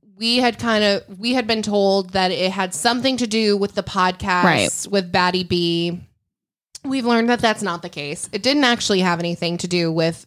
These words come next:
Speaker 1: Batty B. Their podcast coming out around the same time was purely coincidence.
Speaker 2: Mm-hmm.
Speaker 1: Um,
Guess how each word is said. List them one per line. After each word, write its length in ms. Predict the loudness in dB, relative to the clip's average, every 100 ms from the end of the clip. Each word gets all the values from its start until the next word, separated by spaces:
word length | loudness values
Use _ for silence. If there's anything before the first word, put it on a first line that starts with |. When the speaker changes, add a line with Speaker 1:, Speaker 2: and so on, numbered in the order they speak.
| -6
Speaker 1:
Batty 320 | -2 -2 -2
B. 380 | -2 0 -2 -4 -14 -16 -4
Their 160 | -2 0
podcast 640 | 2 0 0 0 0 -2
coming 300 | -2 0 2
out 400 | 2 2 0 -2 -2
around 300 | 2 2 2
the 60 | 0
same 240 | -2 -2
time 540 | 0 0 0 -2 -4
was 180 | -8 -10
purely 340 | -6 -2 -2 -2
coincidence. 920 | -2 0 0 0 0 0 2 0 0
Speaker 2:
Mm-hmm. 600 | 2 4 4 4 4 2
Speaker 1:
Um, 540 | -2 0 -2 -4 -8